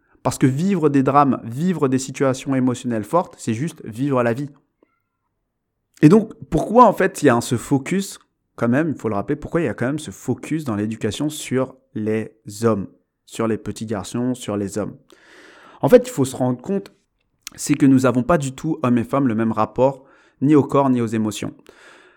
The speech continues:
En fait, les femmes sont soumises chaque mois à leur cycle menstruel, et ça va faire varier leurs hormones, leurs plaisirs, leurs douleurs physiques, leurs envies, leurs émotions. Et on se rend compte que quoi qu'il se passe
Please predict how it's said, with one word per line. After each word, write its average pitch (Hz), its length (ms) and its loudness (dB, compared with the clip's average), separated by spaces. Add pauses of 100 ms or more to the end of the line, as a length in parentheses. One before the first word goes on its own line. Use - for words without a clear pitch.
(400)
En 127 80 -2
fait, 240 180 4
les 127 100 2
femmes 156 480 2 (160)
sont - 220 -6
soumises 160 640 0
chaque - 300 -6
mois 143 260 2
à 117 80 -4
leur 101 160 -4
cycle 131 320 -6
menstruel, 110 680 -6 (760)
et 143 240 4
ça 123 120 -2
va 113 120 2
faire 117 240 -4
varier 131 320 2
leurs 107 240 -2
hormones, 110 500 -4 (360)
leurs 120 240 -4
plaisirs, 135 440 0
leurs 117 160 0
douleurs 117 380 -2
physiques, 123 480 -8
leurs 113 260 0
envies, 117 340 -4
leurs 113 240 -2
émotions. 110 480 -4 (1080)
Et 147 100 8
on 170 80 6
se - 100 -4
rend 156 100 2
compte 220 220 -2
que 160 60 0
quoi 170 240 2
qu'il 180 180 -2
se - 140 -2
passe - 580 0